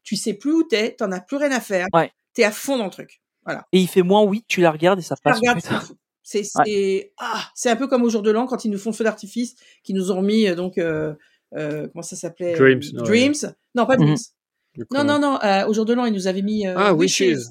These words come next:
Speaker 3: Wishes.
Speaker 1: Et,
Speaker 2: Ah oui,
Speaker 1: euh,
Speaker 2: c'était Witches, ouais.
Speaker 1: je te promets, euh, pff, voilà, les gens, il y avait plus personne qui regardait ailleurs que le château, t'es, ça, ça te prend les tripes, tu, tu, tu, t'as le cœur qui bat, t'es heureux
Speaker 3: Oui,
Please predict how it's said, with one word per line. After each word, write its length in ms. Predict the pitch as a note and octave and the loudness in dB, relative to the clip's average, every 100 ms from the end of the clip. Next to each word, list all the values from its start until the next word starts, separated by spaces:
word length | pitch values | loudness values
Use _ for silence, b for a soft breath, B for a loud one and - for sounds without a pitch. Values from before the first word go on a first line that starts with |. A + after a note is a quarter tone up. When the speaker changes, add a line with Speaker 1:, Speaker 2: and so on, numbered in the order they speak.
| - | -8
Speaker 3:
Wishes. 460 | C#3+ D3 - B2+ A2 | -4 -4 -2 -4 0
Speaker 1:
Et, 60 | - | 2
Speaker 2:
Ah 100 | G#3+ | 4
oui, 60 | A#3+ | 2
Speaker 1:
euh, 40 | |
Speaker 2:
c'était 140 | G3 E3 | 2 -2
Witches, 280 | D3+ F3 D#3 | -2 -4 -6
ouais. 80 | E3+ | -4
Speaker 1:
je 60 | B3+ | -6
te 40 | |
promets, 640 | - B3 A#3 A#3+ C4+ D4 - | -2 0 2 2 2 0 -2
euh, 580 | F#3+ F3+ F3 F3 F3 E3+ E3 | -2 0 2 2 0 -2 -6
pff, 300 | - - - - | -12 -12 -12 2
voilà, 260 | G3 D#3 - | 4 4 2
les 160 | F#3 G#3 | 0 2
gens, 340 | A3 A3+ B3 - | 4 2 0 0
il 60 | |
y 20 | F#3+ | 2
avait 160 | G3+ | 2
plus 280 | G3+ - C#4 | -2 -2 0
personne 480 | C4+ C4 - A#3 A#3 | 0 0 0 2 2
qui 140 | A3+ | -2
regardait 380 | F3+ F#3+ G3 G#3 | -4 -2 0 0
ailleurs 260 | A3+ A3+ A3+ | 2 0 0
que 120 | A3 | -2
le 20 | |
château, 520 | G3+ G3+ G3+ A3+ A3+ | -2 -4 -2 0 0
t'es, 280 | A3 G3 E3 b b b | 0 0 -2 b b b
ça, 240 | - F#3 F#3 | -2 0 0
ça 180 | - | 0
te 140 | E3 G3 | 0 -2
prend 240 | G3+ A3+ | 0 2
les 160 | G#3+ G#3 | 2 0
tripes, 340 | - B3+ A#3+ | -2 -2 -2
tu, 220 | - F#3 | -6 -12
tu, 220 | - F#3+ E3 | -8 -10 -10
tu, 180 | F#3 | -10
t'as 100 | E3+ | -2
le 80 | F3+ | -2
cœur 220 | - B3 | 0 -2
qui 160 | - G#3+ | -2 -6
bat, 280 | F3+ G#3 A3 | 0 2 2
t'es 180 | G#3+ G3 | 2 2
heureux 420 | G#3 G3 F#3+ | 2 0 -4
Speaker 3:
Oui, 60 | B3 | -2